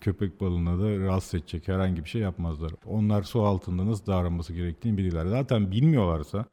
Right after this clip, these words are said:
ya da bu kurallara ya da bu doğanın bu kurallarına uymuyorlarsa zaten uzun süre bu işi yapamazlar. Profesyonel dalgıç, yani bunu yaşam biçimine haline getirmiş bir insan diyelim. Köpek balığıyla karşılaştığı zaman köpek balığı neden rahatsız olabileceğini, onun hangi hareketinden ya da kullandığı malzemenin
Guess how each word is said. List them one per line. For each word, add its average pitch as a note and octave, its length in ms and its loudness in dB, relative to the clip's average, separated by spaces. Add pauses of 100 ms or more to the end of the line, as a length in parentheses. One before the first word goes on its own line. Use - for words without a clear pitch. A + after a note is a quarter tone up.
(160)
ya G2+ 120 0
da G2 180 2
bu C3+ 100 0
kurallara F#2 500 4
ya F2 180 0
da F#2+ 200 -2
bu A2+ 160 0
doğanın G#2 500 6
bu F#2+ 60 -2
kurallarına F2+ 420 0
uymuyorlarsa G#2 520 0
zaten C#3+ 360 4
uzun G#2 240 2
süre G2 240 -2
bu G2 100 0
işi F#2+ 140 -4
yapamazlar. F2 580 -4 (100)
Profesyonel C#3 520 2
dalgıç, A#2+ 400 2
yani G2+ 380 0
bunu A2 260 2
yaşam A#2+ 380 2
biçimine G2+ 280 -4
haline G2+ 180 0
getirmiş F#2+ 460 -4
bir F#2+ 80 0
insan F#2+ 400 2
diyelim. E2 280 -4 (160)
Köpek A2 400 -4
balığıyla G#2+ 500 2
karşılaştığı G#2 640 -2
zaman F#2+ 300 0
köpek G2+ 380 -6
balığı G2+ 220 0
neden G#2+ 300 4
rahatsız F#2+ 320 2
olabileceğini, D#2+ 720 -4 (200)
onun G#2 240 2
hangi A2 260 4
hareketinden F2+ 640 0
ya F2 160 -2
da F#2 60 -4
kullandığı G2+ 580 2
malzemenin G2 720 0